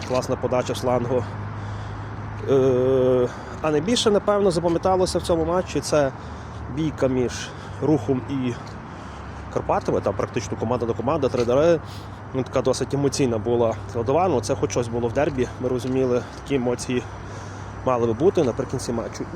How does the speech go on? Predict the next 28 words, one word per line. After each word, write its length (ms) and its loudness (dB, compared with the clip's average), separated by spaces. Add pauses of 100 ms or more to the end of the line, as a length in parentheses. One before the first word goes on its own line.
(120)
І 40 -4
ще 180 -2
одне 180 2
хочу 260 -2
відмітити, 360 -2
це 240 2 (920)
в 40 -10
кінці 260 0
спіч 380 -4
з 80 -6
вболівальниками 840 0 (1040)
Бабогло, 520 4 (1400)
де 460 2 (2000)
пішла 280 0
перепалка, 560 0
що 460 -4 (1600)
щось 200 0
не 60 0
подобалось 600 0
йому, 280 0
щось 180 -4
не 60 -6
подобається 360 -2
вболівальникам. 420 -2
Вболівальникам, 460 -2
звичайно, 340 -2
не 80 -2
подобається, 680 -2